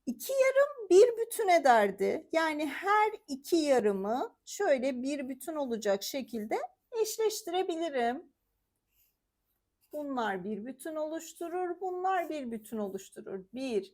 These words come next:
iki, üç, dört tane bütün oluşturur, sekiz tane yarım.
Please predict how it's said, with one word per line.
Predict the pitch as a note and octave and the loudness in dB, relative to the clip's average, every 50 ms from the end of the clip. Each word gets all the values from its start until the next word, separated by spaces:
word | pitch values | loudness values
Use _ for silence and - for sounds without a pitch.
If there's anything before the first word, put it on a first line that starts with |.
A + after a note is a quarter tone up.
| _ - | _ -14
iki, | - A3 G#3+ - - - - - - | -14 -14 -14 -14 -18 -18 -18 -16 -16
üç, | G3 B3 D4 E4+ E4+ E4+ - - _ _ _ _ _ _ - G3 F#3+ | -14 -10 -10 -10 -10 -12 -18 -20 _ _ _ _ _ _ -8 0 0
dört | A#3 C4 C#4 D#4 D4+ - _ - | 2 2 2 0 0 -4 _ -10
tane | - C4 G#3 F#3+ G3 G3+ A#3 C#4 C4+ A3 G3 | -6 -4 -4 -4 -4 -4 -4 -6 -6 -6 -6
bütün | G#3 G#3+ - C#4 C#4+ | -8 -10 -10 -10 -8
oluşturur, | C#4+ C#4 B3 A3 A3+ A3 - - - G#3+ G3 G3+ G3+ A3+ C4+ D#4+ G4 | -6 -6 -6 -6 -8 -10 -12 -14 -8 -8 -6 -4 -2 -2 -2 -2 -4
sekiz | - - - - - - G#3 G#3+ G#3+ C4 C4 B3+ - - | -6 -8 -10 -8 -6 -6 -6 -6 -6 -8 -8 -8 -8 -8
tane | - G3+ F#3 F#3 F#3 G3+ A#3 C#4 D#4 F#4 F#4 - _ _ _ _ - | -8 -6 -6 -6 -6 -6 -6 -4 -4 -4 -6 -8 _ _ _ _ -2
yarım. | G#3 A3+ A#3 A#3 G#3+ G#3+ F#3 F3 - | 4 4 6 6 6 4 0 -2 -8